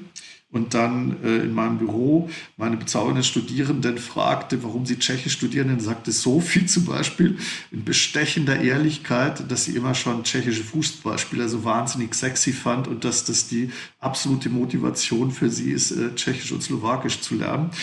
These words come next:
wo Tom Schrecker da etwas sprachlos war. Aber so hatte eigentlich jeder irgendwie so eine Geschichte.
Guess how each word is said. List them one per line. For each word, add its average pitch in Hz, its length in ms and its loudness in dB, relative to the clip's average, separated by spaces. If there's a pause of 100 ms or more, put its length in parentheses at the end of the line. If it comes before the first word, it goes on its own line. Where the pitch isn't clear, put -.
(340)
wo 117 440 0
Tom 113 180 -2
Schrecker 113 320 0
da 110 80 2
etwas - 240 -2
sprachlos - 720 -2
war. 131 260 0 (360)
Aber 120 160 -2
so 120 100 0
hatte - 220 0
eigentlich 120 180 0
jeder 123 400 4
irgendwie 131 200 2
so 123 100 0
eine 120 80 0
Geschichte. 127 840 0